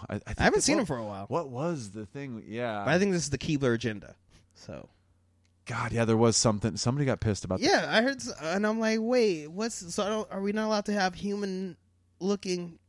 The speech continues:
Speaker 2: caricatures for food?"
Speaker 1: Yeah.
Speaker 2: So,
Speaker 1: I,
Speaker 2: I don't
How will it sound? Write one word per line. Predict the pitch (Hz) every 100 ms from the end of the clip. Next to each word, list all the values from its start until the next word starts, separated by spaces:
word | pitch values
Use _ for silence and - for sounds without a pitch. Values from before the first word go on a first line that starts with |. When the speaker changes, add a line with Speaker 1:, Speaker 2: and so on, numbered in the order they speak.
| _
Speaker 2:
caricatures | - 202 196 196 - 226 208 226 208 196
for | - 175
food?" | 175 - 214 226
Speaker 1:
Yeah. | 202 202 87 71 85 -
Speaker 2:
So, | - 240
Speaker 1:
I, | - 107
Speaker 2:
I |
don't | - - - 113